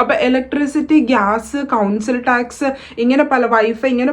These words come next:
പല ചെലവുകളിലൊക്കെ ആയിട്ട്, ഇപ്പൊ കാറുള്ളവരുടെ ആണെങ്കിൽ കാർ ഇൻഷുറൻസ്, ക-, ഏ, അതിന്റെ ടാക്സ്, അങ്ങനെ പല പരിപാടികളായിട്ട്, ആം, നമ്മൾ ഒരാളുടെ സാലറി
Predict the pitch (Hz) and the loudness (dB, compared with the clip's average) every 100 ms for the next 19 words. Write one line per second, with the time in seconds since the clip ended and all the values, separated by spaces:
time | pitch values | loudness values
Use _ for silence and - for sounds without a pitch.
0 | 285 254 302 302 277 247 240 247 262 277 | 0 2 2 2 2 2 2 2 0 -2
1 | 277 208 202 233 254 - 254 262 269 262 | -2 -2 0 -2 -4 0 2 2 0 0
2 | 262 254 254 247 254 247 202 220 220 226 | 0 0 0 2 2 2 2 2 0 -2
3 | 240 233 233 240 233 - 196 185 196 - | 0 0 0 -2 0 0 0 0 -6 -2
4 | 214 214 247 294 254 220 220 240 214 247 | 0 2 2 2 0 -2 -2 -4 -2 -2
5 | 247 220 233 226 214 208 208 247 233 208 | -2 -2 -2 0 0 0 0 0 -2 -2
6 | 254 - - - - 208 202 208 208 208 | -6 -8 -20 -14 -4 -2 0 0 0 0
7 | 247 285 247 277 339 415 330 233 214 294 | 2 2 2 2 2 0 -2 -4 -2 -2